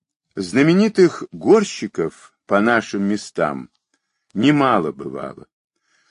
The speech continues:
Случались и такие, что по-настоящему ученые люди, академики, их профессорами величали, и не в шутку дивились, как они тонко горы узнали,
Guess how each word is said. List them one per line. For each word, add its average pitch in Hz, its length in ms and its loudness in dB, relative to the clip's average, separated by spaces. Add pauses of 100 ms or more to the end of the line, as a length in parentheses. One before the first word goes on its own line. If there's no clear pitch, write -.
Случались 208 680 0
и 196 40 -4
такие, 120 500 0
что 107 340 0
по-настоящему 104 1300 0
ученые 98 720 -2
люди, 110 520 -2 (480)
академики, 104 1120 0 (440)
их 110 300 0
профессорами 113 840 0
величали, 90 680 -10 (520)
и 107 340 2
не 104 220 2
в 98 100 -4
шутку 175 540 -2
дивились, 165 720 -4 (220)
как 185 320 0
они 175 220 -2 (140)
тонко 156 500 -2
горы 107 540 0
узнали, 71 640 -10